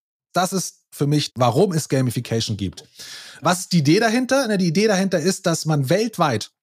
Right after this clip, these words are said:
das zieht sich durch die gesamte Spezies durch, ja? Egal welches Alter, welches Geschlecht, welche Kultur, welche Herkunft, welche Bildung,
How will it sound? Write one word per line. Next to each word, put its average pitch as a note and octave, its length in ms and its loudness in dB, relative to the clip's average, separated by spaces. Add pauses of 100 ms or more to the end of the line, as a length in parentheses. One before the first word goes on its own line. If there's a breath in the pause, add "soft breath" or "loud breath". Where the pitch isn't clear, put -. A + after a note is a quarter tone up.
(220)
das - 240 -4
zieht C4 200 0
sich A3+ 100 -2
durch G#3 140 0
die G3+ 80 2
gesamte G#3 340 2
Spezies D3+ 500 0
durch, E2 200 -8
ja? B2 200 -2
Egal F3+ 400 2
welches F3+ 280 0
Alter, F3+ 340 2
welches C3 240 0
Geschlecht, E3+ 460 0
welche C3+ 180 2
Kultur, D3+ 400 2
welche C3 160 2
Herkunft, D#3+ 360 0
welche B2 160 0
Bildung, E3+ 380 2